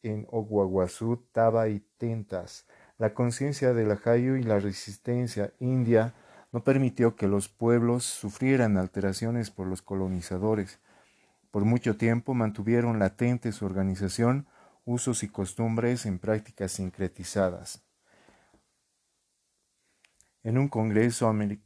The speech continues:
americanista en Panamá durante los años setenta, los ancianos nativos del pueblo cuna de Colombia y Panamá revelaron el nombre original de Abya Yala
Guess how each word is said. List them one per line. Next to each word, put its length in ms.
americanista 960
en 120
Panamá 480
durante 440
los 300
años 260
setenta, 640
los 120
ancianos 520
nativos 420
del 180
pueblo 400
cuna 300
de 140
Colombia 540
y 80
Panamá 480
revelaron 600
el 140
nombre 360
original 560
de 220
Abya 300
Yala 400